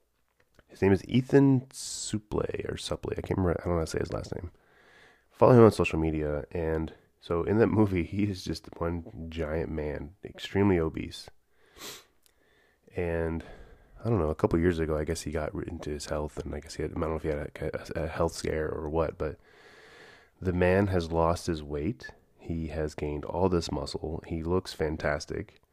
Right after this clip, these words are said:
and he still has the, the bit of loose skin. But you know what? Like, he is a healthier person. He's living his life, his best life. You know, he's doing what he can to prolong his life,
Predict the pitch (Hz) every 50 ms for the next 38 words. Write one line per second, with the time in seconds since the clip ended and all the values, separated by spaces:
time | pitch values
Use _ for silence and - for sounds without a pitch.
0 | _ _ _ _ _ _ _ _ _ _ _ _ _ 90 87 82 80 78 78 78
1 | 78 78 78 78 76 76 - - - _ _ _ _ _ _ _ _ _ - 80
2 | 90 92 - - 90 90 90 95 92 98 101 104 107 107 104 - - - _ _
3 | - - 95 101 101 101 101 101 101 - - - - 90 87 104 107 110 101 98
4 | 107 117 110 - - - 104 120 104 82 - - _ - _ _ _ _ _ _
5 | _ _ _ _ - 110 110 - 123 127 123 123 131 143 - - 117 120 117 107
6 | - - - - 110 110 110 110 110 - - 107 107 104 98 92 - 95 92 -
7 | - 98 98 - - 92 90 92 - - - 92 92 - - - 82 82 82 -
8 | _ _ _ _ _ _ _ - - - - _ _ _ - 92 82 82 82 87
9 | 90 92 98 95 90 87 78 78 - 76 69 71 82 95 - - 87 78 73 71
10 | 78 85 101 - - - - 73 78 - - - 85 82 78 82 87 82 82 82
11 | 87 92 95 90 85 80 78 76 - 80 78 78 80 82 - - 73 - - 85
12 | 80 78 76 80 85 98 98 82 78 71 71 73 71 69 69 78 101 - - -